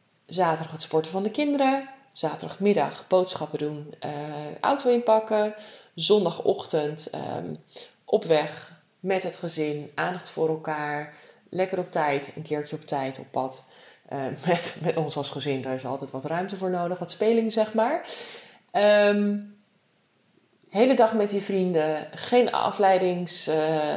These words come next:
helemaal niks. Gewoon lekker daar op de camping. Een leuke activiteit met elkaar, kinderen blij, wij blij.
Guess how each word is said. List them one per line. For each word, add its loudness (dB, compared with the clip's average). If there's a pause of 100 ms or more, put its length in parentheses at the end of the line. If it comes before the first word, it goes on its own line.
(280)
helemaal -2
niks. 2
Gewoon 4
lekker 2
daar 2
op 0
de -2
camping. 2 (500)
Een -4 (120)
leuke 6
activiteit 2
met 4
elkaar, 2
kinderen 2
blij, 4
wij 4
blij. 2